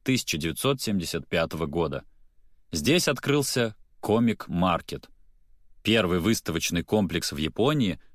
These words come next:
посвящённый самиздатовским иллюстрированным фэнзинам, тем,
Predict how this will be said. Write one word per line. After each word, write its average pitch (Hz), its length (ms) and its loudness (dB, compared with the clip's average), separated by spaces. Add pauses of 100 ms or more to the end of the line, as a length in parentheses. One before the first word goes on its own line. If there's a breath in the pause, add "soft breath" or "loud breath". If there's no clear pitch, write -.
посвящённый 127 680 2
самиздатовским 98 1040 0
иллюстрированным 98 920 0
фэнзинам, 87 720 -2 (480)
тем, 135 340 0